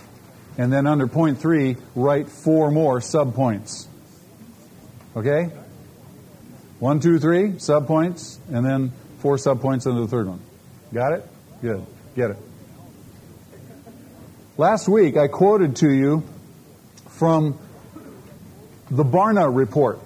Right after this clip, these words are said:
The Barna Report is, uh,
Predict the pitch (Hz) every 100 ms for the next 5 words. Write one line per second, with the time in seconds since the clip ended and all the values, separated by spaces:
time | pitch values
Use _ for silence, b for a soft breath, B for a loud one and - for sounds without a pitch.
0 | - 123 120 185 220 214 185 170 139 160
1 | 170 - - - - - 147 151 151 127
2 | - - 147 139 139 139